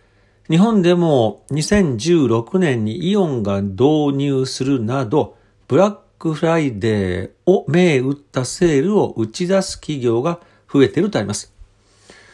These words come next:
そしてこのブラックフライデー、日本でも随分と浸透してきましたということで、先ほどのイオン、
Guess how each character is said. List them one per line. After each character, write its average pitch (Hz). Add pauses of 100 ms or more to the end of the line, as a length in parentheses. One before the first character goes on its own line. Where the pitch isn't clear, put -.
(160)
そ 208
し 208
て 214
こ 202
の 202
ブ 175
ラ 196
ッ 196
ク -
フ 170
ラ 175
イ 143
デ 131
ー、 120
日 143
本 160
で 139
も 117
随 160
分 139
と 127
浸 180
透 185
し -
て 165
き -
ま 165
し 156
た 180
と 165
い 127 (100)
う 113
こ 110
と 104
で、 139
先 139
ほ 147
ど 131
の 120
イ 143
オ 143
ン、 104